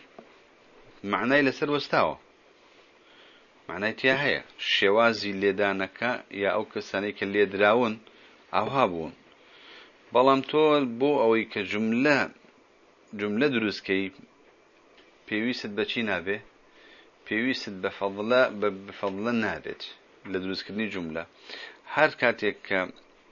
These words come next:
ئە، هەر شتێک کە ئەساسیاتی جوملە نەبێ، ئەوە پێوترێ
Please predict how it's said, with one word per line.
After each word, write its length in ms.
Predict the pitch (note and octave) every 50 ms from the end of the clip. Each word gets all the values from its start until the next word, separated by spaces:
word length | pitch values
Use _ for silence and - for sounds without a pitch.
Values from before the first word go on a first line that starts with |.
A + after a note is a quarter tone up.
| _ _ _ _ - - - - -
ئە، 120 | F2+ E2+ E2+ D#2+ D#2 D2 - - - - - -
هەر 160 | B2 C#3 C#3+ A#2+ A2 - -
شتێک 340 | - - - A2+ G#2 F#2+ - - _ _ - -
کە 120 | - G2 F#2+ F2+ - - - - - -
ئەساسیاتی 880 | G#2 G2 - - A2+ A2 G#2 - - A2+ A2 B2+ C#3+ D3 C#3 C3+ A#2+ G#2
جوملە 260 | A2 A2 G#2 G2+ G2 F#2+ F#2+
نەبێ، 200 | F#2 F2+ G2+ B2 D#3+
ئەوە 140 | E3 D#3 D#3 -
پێوترێ 320 | - C#3 A#2 G#2 - G#2